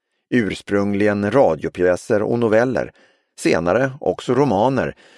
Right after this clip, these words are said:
men idag mest kända från Arne Mattssons filmer med Carl Arne Holmsten och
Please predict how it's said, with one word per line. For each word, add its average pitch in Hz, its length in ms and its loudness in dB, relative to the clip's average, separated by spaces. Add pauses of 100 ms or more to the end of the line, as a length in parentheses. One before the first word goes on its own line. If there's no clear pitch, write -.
(300)
men 139 560 2
idag 143 400 4
mest 113 340 -4
kända 92 500 0
från 104 420 -4
Arne 117 200 2
Mattssons 131 580 -2
filmer 82 480 -2
med 85 400 -4
Carl 101 280 2
Arne 98 160 0
Holmsten 104 760 -2
och 80 200 -4